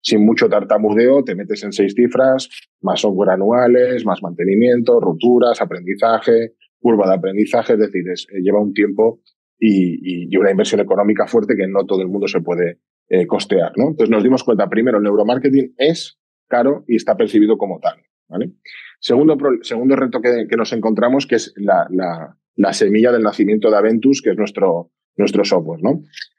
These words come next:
El segundo problema que nos encontramos es, oye, esto realmente, eh, aparte de que es costoso, la adquisición de laboratorio, nosotros lo tenemos que vender caro por los costes. Entonces,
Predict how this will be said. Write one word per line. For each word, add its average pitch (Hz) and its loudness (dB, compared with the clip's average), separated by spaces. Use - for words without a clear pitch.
El 117 4
segundo 131 4
problema 147 2
que 143 2
nos 139 2
encontramos 135 2
es, 107 0
oye, 113 2
esto 110 0
realmente, 131 0
eh, 104 2
aparte 110 0
de 123 4
que 123 0
es 120 -6
costoso, 135 -2
la 95 -2
adquisición 107 2
de 110 2
laboratorio, 113 4
nosotros 113 0
lo 127 4
tenemos 107 0
que 107 0
vender 98 -2
caro 123 0
por 127 2
los 92 -2
costes. - -8
Entonces, 101 -4